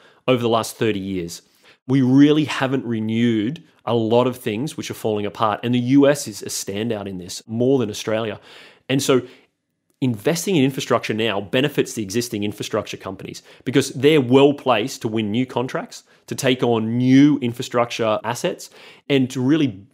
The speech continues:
you know, drive the investment allocation from the U S government, for example, into their specialist area. So this type of infrastructure investment from the Biden administration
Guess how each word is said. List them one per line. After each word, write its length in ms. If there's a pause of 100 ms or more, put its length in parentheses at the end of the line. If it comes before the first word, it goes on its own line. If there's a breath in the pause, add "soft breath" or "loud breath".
you 100
know, 100
drive 760
the 100
investment 580 (240 soft breath)
allocation 720
from 160
the 60
U 200
S 120
government, 360
for 120
example, 560
into 760 (160 loud breath)
their 320
specialist 720
area. 420 (340 loud breath)
So 280 (180)
this 320
type 300
of 120
infrastructure 600
investment 480
from 300
the 60
Biden 320
administration 720